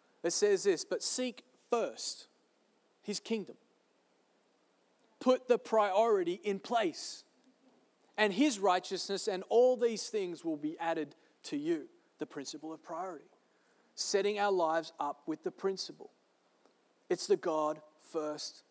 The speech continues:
life. But what God is saying is here is, "I will be first in every area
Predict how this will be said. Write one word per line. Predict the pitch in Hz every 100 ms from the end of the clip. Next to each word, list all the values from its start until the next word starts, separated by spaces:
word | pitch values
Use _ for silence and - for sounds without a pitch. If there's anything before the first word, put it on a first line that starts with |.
| _ _
life. | 143 170 135 - - _ _ _ _ _
But | 185
what | 202 185
God | 240 269
is | 220
saying | - 170 160
is | 156 -
here | 156
is, | 147 -
"I | 190 233
will | 226 208
be | 170 180 165
first | 156 - 196 151 -
in | 151 147
every | 170 160 160 160
area | 156 147 135 127